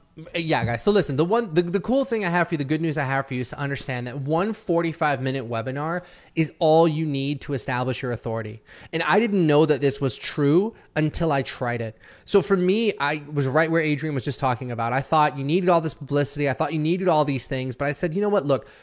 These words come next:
what would happen if I didn't have any of that stuff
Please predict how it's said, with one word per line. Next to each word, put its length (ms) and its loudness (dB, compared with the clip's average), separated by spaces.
what 180 6
would 100 2
happen 580 -2
if 280 -2
I 60 0
didn't 360 2
have 220 -2
any 220 0
of 60 2
that 240 0
stuff 420 0